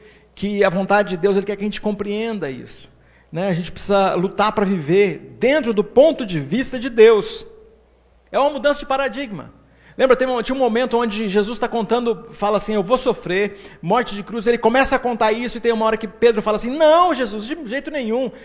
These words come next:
Se eles vão, é, fazer isso com você, vão pra outro lugar. Não, não vou fazer isso." E Jesus falou, "Arreda de mim. Arreda de mim, Satanás. Você pensa nas coisas que são dos homens." Mas olha,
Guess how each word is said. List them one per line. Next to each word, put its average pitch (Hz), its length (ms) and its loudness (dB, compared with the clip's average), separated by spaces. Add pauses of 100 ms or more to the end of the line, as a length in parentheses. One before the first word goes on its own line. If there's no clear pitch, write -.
(120)
Se - 180 -2
eles 294 280 2
vão, 285 360 0
é, 202 280 4 (300)
fazer 220 260 0
isso 277 100 -6
com 262 80 -8
você, 226 140 -4
vão 285 160 0
pra - 80 -6
outro 370 180 -4
lugar. 240 440 2 (480)
Não, 311 200 0
não 320 140 0
vou 349 100 4
fazer 339 220 -2
isso." 294 420 -2 (760)
E 233 380 -4
Jesus 233 360 0
falou, 247 240 2
"Arreda 220 360 2
de 233 120 -6
mim. 233 460 -6 (840)
Arreda 247 320 -2
de 208 120 -2
mim, 269 120 -6
Satanás. 254 600 -4 (240)
Você 247 300 4
pensa 285 560 2
nas 269 240 0
coisas 254 440 6
que 254 120 -4
são 277 320 4
dos 240 280 -4
homens." 214 760 -2 (380)
Mas 285 180 -6
olha, 175 320 -8